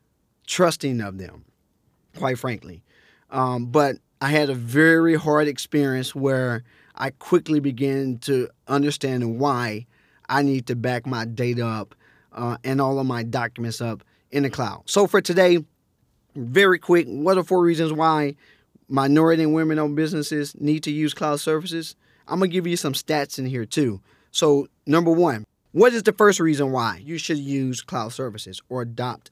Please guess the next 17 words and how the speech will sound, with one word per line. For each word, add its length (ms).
cloud 240
services? 640
Here 200
it 60
is. 280
Small 420
and 140
medium-sized 600
businesses 640
that 220
move 380
to 100
the 120
cloud 420
typically 500
double 380
profits 640